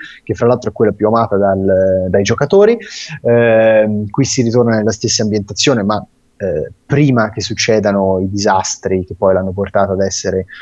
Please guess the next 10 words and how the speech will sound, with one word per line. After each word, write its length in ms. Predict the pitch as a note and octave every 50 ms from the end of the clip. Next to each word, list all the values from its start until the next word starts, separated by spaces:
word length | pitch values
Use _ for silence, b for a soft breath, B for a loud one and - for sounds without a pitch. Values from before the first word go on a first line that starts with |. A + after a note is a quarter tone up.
| B B B -
brulla 680 | - A2 G2 A2 G#2 G#2 A#2 A#2+ A#2+ A2+ A2 A2 A2
e 120 | A2 A2 G#2
disabitata 840 | G#2+ G#2 G#2+ G#2+ G2 G#2+ - A#2+ A2 G#2 G2+ G2 - G#2 G2 F#2 -
come 880 | - G#2 G2 G2+ G2 F#2+ F#2 F2+ F2+ F2+ F2+ F2 F2 F2 E2+ F2 F2+
c'era 300 | - - - G#2 G2 F#2
appunto 300 | F#2 - - G2 F2+ -
in 40 | F#2
The 80 | F2+ F#2+
Burning 300 | G#2 G#2+ G#2+ A2 A#2 B2
Crusade, 580 | - A3+ A#3 A#3 B3+ C#4+ D#4 D#4 D4+ - E4